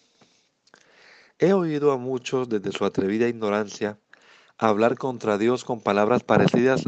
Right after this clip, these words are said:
a las que se mencionan en los versos anteriores a este pasaje bíblico. ¿Dónde está Dios? Vea que no vale la pena arrepentirse ni temer a Dios.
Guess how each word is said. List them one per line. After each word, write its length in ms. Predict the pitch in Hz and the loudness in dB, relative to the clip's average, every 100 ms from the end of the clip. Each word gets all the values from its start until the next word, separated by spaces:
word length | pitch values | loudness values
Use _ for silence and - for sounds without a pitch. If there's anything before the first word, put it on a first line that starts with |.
| - | -4
a 140 | 104 | -2
las 220 | 101 90 | 0 -2
que 180 | - 95 | -4 -4
se 100 | 98 | -4
mencionan 500 | 92 92 - 113 113 | -4 -8 -2 0 0
en 80 | 107 | -2
los 220 | 98 - | -4 -2
versos 280 | 113 110 - | 0 -2 -2
anteriores 580 | 110 104 101 104 107 - - | -6 0 2 2 0 -8 -8
a 180 | 101 98 | -2 -2
este 240 | 95 - | -2 -6
pasaje 400 | - 95 95 98 | -6 -4 -2 -2
bíblico. 420 | 127 120 101 - _ _ _ _ _ _ _ - | -2 -2 -6 -12 _ _ _ _ _ _ _ -4
¿Dónde 280 | 101 95 98 | -4 2 2
está 200 | - 98 | 2 -2
Dios? 360 | 110 110 - _ _ _ _ _ _ _ _ - - - - | -4 -6 -16 _ _ _ _ _ _ _ _ -20 -20 -18 -2
Vea 240 | 107 110 | 2 2
que 120 | 110 | 0
no 80 | 101 | -2
vale 180 | 107 110 | 0 0
la 80 | - | 0
pena 220 | 101 104 | -2 -2
arrepentirse 600 | 101 92 85 139 135 120 | -4 -6 -2 -2 -2 -4
ni 140 | 104 | -4
temer 280 | - 95 101 | -6 -2 0
a 60 | 110 | 2
Dios. 340 | 123 117 - | 0 -2 -10